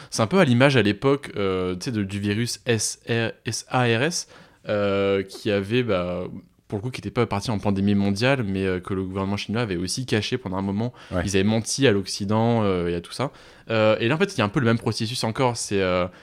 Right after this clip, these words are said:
Speaker 1: ils ont caché à nouveau des informations d'en-, d'envergure. Alors, au tout début, ils essayaient d'étouffer l'affaire,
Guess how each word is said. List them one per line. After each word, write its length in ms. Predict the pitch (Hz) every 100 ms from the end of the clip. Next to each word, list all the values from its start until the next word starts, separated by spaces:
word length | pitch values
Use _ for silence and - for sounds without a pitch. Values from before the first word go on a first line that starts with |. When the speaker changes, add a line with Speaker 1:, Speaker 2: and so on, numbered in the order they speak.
| -
Speaker 1:
ils 100 | 110
ont 60 | 107
caché 260 | 120 - 117
à 60 | -
nouveau 180 | 113 131
des 100 | 107
informations 360 | 107 101 101
d'en-, 260 | 104 98 95
d'envergure. 600 | 101 104 98 101 156 175 - - -
Alors, 120 | 101
au 40 |
tout 100 | 101
début, 300 | 120 113 131
ils 220 | 143 104 101
essayaient 180 | -
d'étouffer 360 | 107 104 - 123
l'affaire, 500 | 107 104 131 131